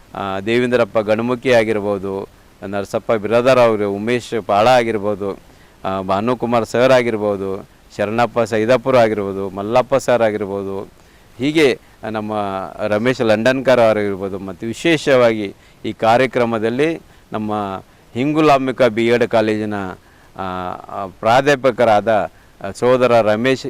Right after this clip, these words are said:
ಯಾಳಿಗೆ ಆಗಿರ್ಬೋದು, ವಿಶೇಷವಾಗಿ ನಾವು ಇವರು ಮೂರನ್ನು ತ್ರಿಮೂರ್ತಿ ಯಾವ ರೀತಿ ಬುದ್ಧ, ಬಸವ, ಅಂಬೇಡ್ಕರ್ ಆ ರೀತಿಯಲ್ಲಿ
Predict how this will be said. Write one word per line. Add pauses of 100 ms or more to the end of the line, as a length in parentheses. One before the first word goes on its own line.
ಯಾಳಿಗೆ
ಆಗಿರ್ಬೋದು, (520)
ವಿಶೇಷವಾಗಿ
ನಾವು
ಇವರು (320)
ಮೂರನ್ನು
ತ್ರಿಮೂರ್ತಿ
ಯಾವ
ರೀತಿ (400)
ಬುದ್ಧ,
ಬಸವ,
ಅಂಬೇಡ್ಕರ್
ಆ
ರೀತಿಯಲ್ಲಿ